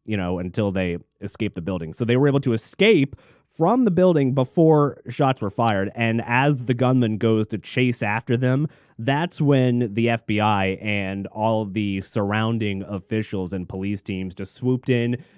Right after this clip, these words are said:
just took care of the guy, gave him a good fucking shot in the face. Explosions were heard. It was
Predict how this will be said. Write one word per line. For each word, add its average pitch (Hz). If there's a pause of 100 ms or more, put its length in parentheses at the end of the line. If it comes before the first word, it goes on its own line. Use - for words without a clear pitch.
(120)
just 120
took 170
care 143
of 139
the 139
guy, 139
gave 139
him 156
a 123
good 135
fucking 131
shot 127
in 123
the 101
face. 120 (240)
Explosions 135
were 131
heard. 131
It 120
was 117